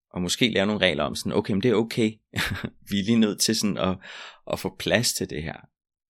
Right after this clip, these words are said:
Men så vil du ret hurtigt opdage, at så vi begynder at kunne snakke om det om, på en helt anden måde,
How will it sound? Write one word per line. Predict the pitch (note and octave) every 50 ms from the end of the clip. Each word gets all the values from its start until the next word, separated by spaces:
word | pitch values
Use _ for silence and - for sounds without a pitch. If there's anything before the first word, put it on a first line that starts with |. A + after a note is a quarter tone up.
| _ _ _ _ _ _ _ _ _ _ _ _ _ -
Men | F#2 F#2+
så | - B2 A#2
vil | A#2
du | -
ret | - - - A2+ A2+
hurtigt | - - A2+ A#2+ A#2 G#2+ - -
opdage, | - F2+ A2+ A2 _ _ - - - - - - F#2+ F#2+ _ _ _ _ _
at | F2 -
så | - - A2
vi | G#2 A2+ A2 G#2+ -
begynder | - - - G#2+ G#2+ F2+ A2+
at | A2+
kunne | - -
snakke | - - - - F#2+ F#2 A2 A2+ - C#2
om | - -
det | - F2+
om, | F2+ F2+ - -
på | -
en | G2 F#2+
helt | A#2+ B2+ G#2 -
anden | F#2 G2+ G#2
måde, | G#2 G2 E2+ E2+ F#2 G2+ G#2+ A2+ A3